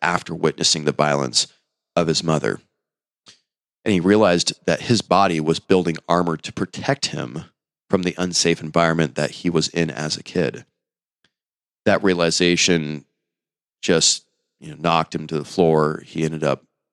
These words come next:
you know, sobbing for a good hour or so.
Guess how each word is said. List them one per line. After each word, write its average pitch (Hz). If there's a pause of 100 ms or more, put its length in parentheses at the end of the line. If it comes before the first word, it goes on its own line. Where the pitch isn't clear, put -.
(520)
you -
know, -
sobbing 80
for 78
a -
good 80
hour 76
or 76
so. 73